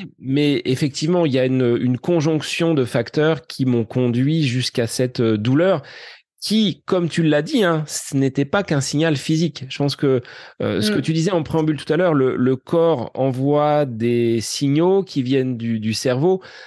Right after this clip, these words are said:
Speaker 1: On va dire que le, le corps a été le révélateur peut-être de ces, euh, facteurs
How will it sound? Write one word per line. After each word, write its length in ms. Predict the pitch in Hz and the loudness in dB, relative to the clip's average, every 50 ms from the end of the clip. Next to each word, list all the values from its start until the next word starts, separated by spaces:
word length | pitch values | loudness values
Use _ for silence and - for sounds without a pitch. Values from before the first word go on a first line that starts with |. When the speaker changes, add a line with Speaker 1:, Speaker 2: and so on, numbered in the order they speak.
| - _ - | -20 _ -6
Speaker 1:
On 60 | 110 | -4
va 60 | 113 | -2
dire 160 | 131 151 139 | -2 -2 -2
que 100 | - 139 | 0 0
le, 180 | 131 123 113 - | 0 2 2 2
le 180 | - 120 123 | 2 0 0
corps 380 | 120 - - - 190 185 190 156 | 0 -2 -2 0 2 2 2 2
a 100 | 143 127 | 2 0
été 200 | 127 - - 165 | 0 0 -2 0
le 100 | 147 123 | 0 2
révélateur 800 | 113 117 156 156 143 151 143 135 135 131 - 156 160 170 170 147 | 2 2 0 2 2 2 2 2 0 0 0 0 2 0 0 -2
peut-être 520 | - 120 117 - 135 143 151 - - 127 | -4 -6 -2 0 -2 -2 -2 -2 -4 -2
de 120 | 110 107 107 | 0 0 -2
ces, 400 | 104 - - - - 120 117 113 | -2 -4 -6 -4 -2 0 2 2
euh, 840 | 110 101 98 95 95 95 95 95 95 92 92 92 92 92 92 98 92 | 2 2 2 2 2 2 2 2 2 0 0 0 0 0 -2 -2 -4
facteurs 680 | - - 120 113 - - - 110 113 127 147 147 | -4 -4 -4 -4 -4 -4 0 2 2 2 2 0